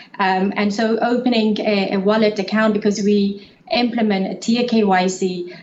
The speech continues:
uh, it's much easier for them to, to open. And the third is also, uh, to, uh, encourage the use of local currency.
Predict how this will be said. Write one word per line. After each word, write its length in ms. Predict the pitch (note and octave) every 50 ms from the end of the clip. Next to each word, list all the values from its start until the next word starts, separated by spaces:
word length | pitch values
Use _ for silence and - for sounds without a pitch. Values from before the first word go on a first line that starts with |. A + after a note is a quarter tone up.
| - -
uh, 140 | F#3 F#3 -
it's 160 | G#3 G3+ G#3
much 200 | A3+ G3+ G3 -
easier 380 | - G#3 G3+ G3+ G3 G#3 G#3 G3
for 140 | - G3 F3+
them 260 | F#3+ F#3+ F#3+ F#3+ F#3
to, 320 | - - G3 F#3+ F#3 F#3 -
to 220 | - G3 F#3+ F#3
open. 440 | F3+ F#3+ F#3+ F#3+ F3+ - - F#3+ - - - - - - - - - -
And 200 | - A3 A3+ A3
the 80 | A3
third 500 | A3 - - - D4+ E4+ F4+ - - -
is 300 | - - A#3+ A#3 A3 -
also, 640 | - A3 A3+ A#3+ A#3+ A#3 - A#3 A3 G#3+ G#3+ G#3+ G#3
uh, 300 | - - G3 F#3+ F#3 F3+ F#3
to, 440 | - - - A3+ A3 G#3 G#3 G#3 G#3 - G#3+
uh, 300 | - G#3+ G3+ F#3+ F#3+ F3+ - -
encourage 800 | - - G#3+ G#3 G3 - - B3 C4 C4 C4 B3+ - - - -
the 80 | A3+
use 240 | A3 G#3 A3 G#3+ G#3
of 140 | G#3+ F#3+ G3
local 320 | G#3 G3+ G3+ - G3 F3+
currency. 760 | - - - B3+ C4 B3 G#3 G3 - - F3 D#3+ D#3+ D#3+ -